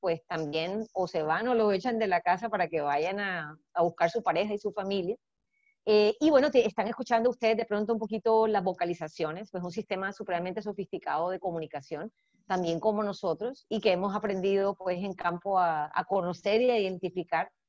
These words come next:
para entender qué está pasando, eh, en, en los momentos en que observamos a, a estas especies tan, tan espectacular. Eh,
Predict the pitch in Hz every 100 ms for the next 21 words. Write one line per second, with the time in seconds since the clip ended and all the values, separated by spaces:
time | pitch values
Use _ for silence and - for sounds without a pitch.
0 | _ _ 208 180 175 170 170 220 202 190
1 | 185 185 226 - 180 208 196 - 170 175
2 | 185 185 185 156 147 139 - 151 143 139
3 | 139 175 165 165 165 208 208 180 - 151
4 | 143 151 170 - - 147 139 151 143 -
5 | 160 151 _ - - 156 - - 151 135
6 | 135 _ _ - 185 175 190 160 165 170
7 | 156 - _ _ _ _ - 202 202 202